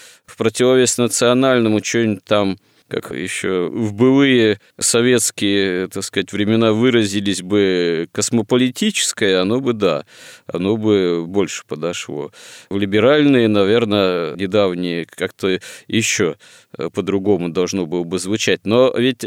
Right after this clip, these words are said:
на самом деле национальный, оно же не только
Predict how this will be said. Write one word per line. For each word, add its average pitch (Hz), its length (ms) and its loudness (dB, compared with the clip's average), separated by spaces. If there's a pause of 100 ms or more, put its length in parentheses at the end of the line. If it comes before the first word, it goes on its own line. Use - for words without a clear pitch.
на 117 200 0
самом 135 320 0
деле 135 440 2
национальный, 131 1200 0 (220)
оно 107 280 -2
же 123 460 2
не 123 100 2
только 104 760 2